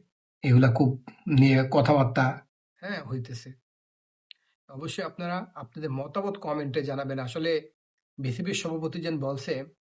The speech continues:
যে তামিম ইকবাল হলো ভারতের দালাল, সেটা আসলে কি সঠিক কিনা, সেটা আপনাদের মতামত অবশ্যই ভিডিও কমেন্টে জানাবেন আশা করি।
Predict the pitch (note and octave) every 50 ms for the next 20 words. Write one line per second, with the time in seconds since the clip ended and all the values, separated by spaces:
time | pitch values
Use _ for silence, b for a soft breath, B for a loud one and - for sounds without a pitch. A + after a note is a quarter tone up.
0 | _ _ _ _ _ _ _ C3 A#2+ A#2+ B2+ B2 A#2+ A#2 C3 C#3+ D#3 E3+ F3 F3
1 | F3 E3 C#3+ C#3+ D#3+ D3+ D3 C#3 C#3 B2 A#2+ A#2+ A#2+ B2 B2 D#3+ C3+ B2 C#3+ C#3+
2 | C#3+ C#3 C3 B2+ B2 - C#3+ - D3+ C3+ C3 A#2 - D#3 D#3+ D#3+ D#3 C#3+ - -
3 | D3 B2+ G#3+ A3 G#3+ - F3+ D#3 D#3 D3+ D#3 - b b b b b - - C#3
4 | B2 D3 C#3+ - - D#3+ C#3+ C#3+ C#3 C3+ C3 C3 B2+ F#3+ F#3+ F#3+ F#3 E3 D3+ D3
5 | C#3+ - - D3 C3 C3 C3 C#3 C3+ B2+ - B2+ B2+ B2+ A#2+ A#2 D3+ C3+ C3 B2
6 | A#2+ B2 B2 A#2+ A#2 A2+ A2+ - B2 A#2 B2 A#2+ E3+